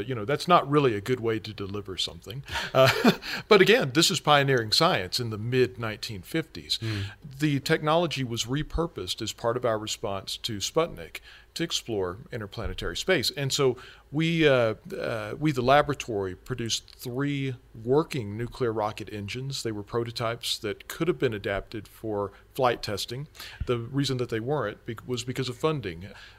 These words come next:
Speaker 1: At the end of the nineteen sixties, there were many other competing projects, not a lot of dollars, things such as Apollo, uh, Lyndon Johnson's Great Society, the Vietnam War was going on. Putting somebody on Mars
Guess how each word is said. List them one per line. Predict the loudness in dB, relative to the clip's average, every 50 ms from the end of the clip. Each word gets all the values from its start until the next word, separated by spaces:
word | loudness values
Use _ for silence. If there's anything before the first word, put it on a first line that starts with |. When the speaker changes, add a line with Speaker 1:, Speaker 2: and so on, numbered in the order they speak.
| _ -20 -20 -20 -20 -20 -2 -2
Speaker 1:
At | -2 0 2
the | 2 2
end | 2 2 0
of | -4 -4
the | -4
nineteen | -2 -2 -2 -4 -6 -8 -4 -2
sixties, | -2 -2 -2 -2 -4 -6 -6 -8 -8 -4
there | -2 -2 -2
were | -2 -4 -4
many | -4 -4 -2 0 0
other | 0 -2 -2
competing | -6 -6 -8 -6 -4 -4 -4 -4 -6 -8
projects, | -6 -2 0 0 0 0 0 -2 -2 0 -2 -4 -2
not | -2 -2 0 0
a | 0
lot | 0 0 0 -2
of | -2 -2
dollars, | -2 -2 -2 -4 -4 -6 -6 -4 -2
things | -2 -2 -2 -2 -2
such | -2 -2 -4 -4
as | -8 -8 -8
Apollo, | -10 -6 -2 -2 0 0 0 -2 -2 -4 -8 -12 -16 -18 -18 -12 -4
uh, | -2 0 0
Lyndon | 2 2 0 0 -2 -4 -2
Johnson's | -2 -2 -2 0 -2 -4 -4 -4 -6 -6 -2
Great | -2 -2 -2 0 -4
Society, | -4 0 2 2 2 2 2 2 0 0 -2 -2 -4 -6 -8 -12 -20 -12
the | -10 -6
Vietnam | -2 0 -2 0 -2 -4 -6 -4
War | -2 0 2 2 2
was | 2 0 -2 -2 -2
going | -2 -2 -2 -2 -4 -4
on. | -4 -4 -4 -6 -6 -10 -12 -16 -16 -18 -18 -14 _
Putting | -4 -2 -2 0 0
somebody | 0 0 2 2 2 4 4 4 2 0 -2 -4
on | -4 -2 -2 -2 -4 -4 -4
Mars | -2 0 2 2 2 2 0 -2 -4 -6 -2 -2 -2 -2